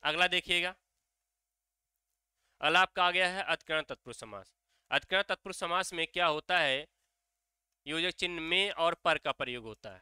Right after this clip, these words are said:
किसका प्रयोग होता है? में और पर का प्रयोग, प्रयोग होता है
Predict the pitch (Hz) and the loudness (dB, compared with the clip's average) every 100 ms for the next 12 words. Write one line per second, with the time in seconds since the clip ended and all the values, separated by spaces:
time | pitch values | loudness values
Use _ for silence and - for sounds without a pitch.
0 | _ - 143 170 180 165 165 - 185 180 | _ -12 -4 -4 -2 -4 -4 -2 -2 -2
1 | 156 170 170 - 175 - 170 156 151 165 | -2 0 0 0 -2 0 -2 -2 -2 -6
2 | 160 - 143 160 143 147 175 160 139 | -4 -4 -2 -2 -4 0 2 4 2